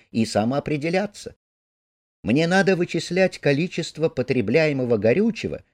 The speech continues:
и отсюда уменьшение общей массы ракеты, влияние этого на скорость и прочее. Чтобы высадиться на планету, необходимо знать ее положение на орбите и связать со скоростью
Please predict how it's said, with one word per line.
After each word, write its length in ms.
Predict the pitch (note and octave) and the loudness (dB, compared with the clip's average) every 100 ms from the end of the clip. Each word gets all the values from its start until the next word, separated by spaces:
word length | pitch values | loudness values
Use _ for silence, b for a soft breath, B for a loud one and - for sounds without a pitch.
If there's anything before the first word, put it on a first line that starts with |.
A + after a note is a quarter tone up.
| - | -2
и 100 | D3 | 0
отсюда 720 | D3+ D3+ - A3+ A3 D3 - b - | 2 -2 -2 -2 2 2 0 b 0
уменьшение 800 | B2+ G#2+ G2+ - G3 G3 F3+ D#3+ | 4 4 2 0 2 2 0 -4
общей 420 | E3 F#3 - F3 | -2 -4 -4 -8
массы 420 | C#3 D#3 F#3 - D#3 | -4 -4 -6 -6 -2
ракеты, 640 | G#2+ - F#2 D#3 - D#3 _ _ _ - | -2 -2 -4 -4 -6 -16 _ _ _ 0
влияние 580 | C3 B2+ D#3 F3 D3+ | 4 4 4 2 0
этого 400 | C#3+ C3 C3+ C3 | 0 2 2 4
на 160 | A#2+ G#2+ | 2 0
скорость 720 | - - - A2+ D#3 C#3+ - | -2 -10 -2 2 2 0 -8
и 40 | |
прочее. 640 | F#2+ - F#2+ D3 - B2+ A2 _ _ _ | -10 -2 -2 -2 -6 -10 -12 _ _ _
Чтобы 560 | - - - F3 D#3 E3+ | -12 -8 0 0 2 0
высадиться 760 | C3 G#3 A3 F#3+ D#3+ - - | 2 2 2 0 -2 -2 -2
на 160 | D#3 D3 | 0 -2
планету, 720 | - B2+ A#2 G#2 G3+ - - - _ _ - | -2 -2 0 2 2 0 -12 -16 _ _ -4
необходимо 680 | G#2+ D3+ D#3+ D3+ C#3 G3 F3 | 2 2 4 2 4 0 0
знать 520 | G2 F#2 E3 G3 - - | -4 -4 0 0 -2 -6
ее 320 | A#2 D3+ F#3+ | -2 0 0
положение 720 | F3+ D#3 D#3 G#2 F#3+ F3 D#3 | 2 2 2 2 0 2 -2
на 180 | C3+ B2+ | 0 0
орбите 640 | A2+ - F#3+ G#3 G#3 - - _ - | 0 0 0 0 -2 -10 -10 _ -2
и 140 | D3+ | 0
связать 520 | - C#3+ B2+ D#3+ F#3+ | 0 0 0 2 0
со 180 | - D#3+ | 0 -4
скоростью 800 | - - E3 G3+ G3 - - E3+ | -4 -6 4 4 4 0 -4 -2